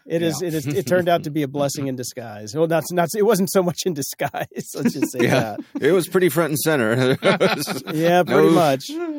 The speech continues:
Speaker 1: Pretty
Speaker 3: no
Speaker 1: much.
Speaker 3: denying it.
Speaker 1: Although this
Speaker 3: Yeah.
Speaker 1: morning I was, uh, <laughs> I was, I, I found a giant hole in my right foot that I couldn't even feel that I'd worn through it 'cause I've been walking so much. I'm like, "Oh, why is my sock bloody? Oh no, <laughs> there's a big hole in my foot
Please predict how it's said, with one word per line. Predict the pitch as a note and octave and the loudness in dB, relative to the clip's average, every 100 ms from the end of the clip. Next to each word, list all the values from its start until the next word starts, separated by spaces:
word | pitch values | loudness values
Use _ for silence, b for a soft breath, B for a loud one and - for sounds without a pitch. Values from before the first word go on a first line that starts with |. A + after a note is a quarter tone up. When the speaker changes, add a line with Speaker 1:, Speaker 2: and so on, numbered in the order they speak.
| C4+ | -8
Speaker 1:
Pretty | D3 C#3+ | -6 -4
Speaker 3:
no | C#3 C3+ | -2 0
Speaker 1:
much. | B2 C#3 | 0 -2
Speaker 3:
denying | C3 A2 F#2+ F#2+ | -2 -2 -2 -6
it. | - B B B - | -8 B B B -8
Speaker 1:
Although | D3 D#3 | -4 -2
this | C#3+ | -2
Speaker 3:
Yeah. | - C3 | -2 0
Speaker 1:
morning | D#3 C3+ | 0 0
I | C3 | -4
was, | C#3 C3+ A#2+ | -2 -4 -4
uh, | B2+ B2+ B2 _ | -4 -4 -6 _
<laughs> | - - | -8 -6
I | E3 | -4
was, | D#3 D3+ C3 - - E3 | -4 -4 -8 -14 -10 -4
I, | D3+ | -4
I | C#3+ C#3 | -4 -4
found | D#3+ D3+ C#3 | 0 0 -2
a | |
giant | C3 D3 C#3+ A#2 | -4 -2 -2 -4
hole | E3 F#3 D3+ | 0 0 0
in | C3+ | -2
my | C3 | -4
right | B2+ C#3 C#3 | -2 -4 -4
foot | F#3 D#3 | -8 -4
that | C3 | -6
I | |
couldn't | A#2+ D#3 D3 | -4 -4 -2
even | C3 A#2+ - | -4 -8 -4
feel | F3 D#3 | -2 0
that | B2 | -2
I'd | A#2 A#2+ | -6 -10
worn | C3+ C3+ C#3+ C#3 C3+ | -10 -4 -2 -2 -2
through | - C#3+ C#3 B2+ | -4 -4 -2 -2
it | C3 C3+ C3 | -4 -12 -10
'cause | C3 | -8
I've | B2 | -6
been | A#2+ | -6
walking | B2 D#3 D3+ A#2+ | -2 -2 -2 -10
so | A2 G#2 | -10 -12
much. | A#2 - | -12 -10
I'm | E3 | -8
like, | D3+ B B B | -8 B B B
"Oh, | - F4 | -2 0
why | F3 B3+ | 2 0
is | C#4+ | 0
my | D4+ | -2
sock | - D4+ C#4+ - | -2 -2 -4 -4
bloody? | B3 C3 - | -4 -4 -2
Oh | D4 D4+ D4 B3 G3 C#3+ | 2 4 6 4 2 0
no, | E3+ D#4+ E4 A3+ F#3 | -2 -2 0 2 2
<laughs> | |
there's | C#4 - | 0 -2
a | G#3+ | -4
big | G#3 B3 | -4 0
hole | C#4+ F4+ C4+ | 0 2 0
in | D#3 | -2
my | C3 - - | -6 -8 -12
foot | C#3 | -12